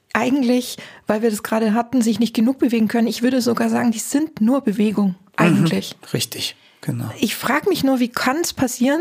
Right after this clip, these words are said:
Speaker 1: <laughs> dass ich manchmal, meistens von Erzieherinnen, also Eltern beschweren sich selten darüber, witzigerweise,
Speaker 2: Mhm.
Speaker 1: erzählt bekomme, dass Kinder in die Kita auch mit drei noch mit dem Kinderwagen gefahren
Speaker 2: Ja,
Speaker 1: und gerollt
Speaker 2: ja.
Speaker 1: werden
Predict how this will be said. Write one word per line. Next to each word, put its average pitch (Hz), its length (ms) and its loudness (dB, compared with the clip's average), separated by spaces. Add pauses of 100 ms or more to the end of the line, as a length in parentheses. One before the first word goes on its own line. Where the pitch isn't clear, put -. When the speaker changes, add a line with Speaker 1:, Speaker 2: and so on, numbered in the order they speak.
(140)
Speaker 1:
<laughs> - 120 -6
dass 294 180 4
ich 262 120 2
manchmal, 269 380 0 (440)
meistens 262 360 -2
von 254 140 0
Erzieherinnen, 311 600 0
also 233 220 0
Eltern 254 320 0
beschweren 240 340 -2
sich 220 140 -2
selten 240 300 0
darüber, 302 380 0 (400)
witzigerweise, 285 920 0
Speaker 2:
Mhm. 175 200 0 (480)
Speaker 1:
erzählt 247 580 -2
bekomme, 277 400 0
dass 233 240 -2
Kinder 277 420 -2
in 254 180 0
die 233 100 0
Kita 240 760 0
auch 220 320 -2
mit 208 200 0
drei 226 360 -2
noch 214 340 0
mit 202 200 0
dem 208 120 0
Kinderwagen 208 600 0
gefahren 202 460 0
Speaker 2:
Ja, 220 80 2
Speaker 1:
und 208 100 0
gerollt 220 340 0
Speaker 2:
ja. - 60 -4
Speaker 1:
werden 226 280 2